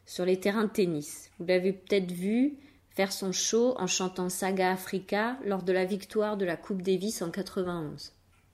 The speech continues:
Et puis, c'est un homme qui s'implique pour plusieurs associations, notamment les Enfants de la Terre,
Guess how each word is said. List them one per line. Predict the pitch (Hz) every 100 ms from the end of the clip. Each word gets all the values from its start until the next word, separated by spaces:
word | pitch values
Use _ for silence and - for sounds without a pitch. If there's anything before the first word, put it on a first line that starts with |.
| _ -
Et | 220
puis, | - 233 254 294 - - - - -
c'est | - 226
un | 233 240
homme | 269 262
qui | 226
s'implique | - 214 208 240 247
pour | 196
plusieurs | - 226 214 208 196
associations, | 196 208 - 196 190 - 220 381 -
notamment | 202 202 202 202 208
les | 208 196
Enfants | 196 190 202
de | 196
la | 185
Terre, | 175 208 254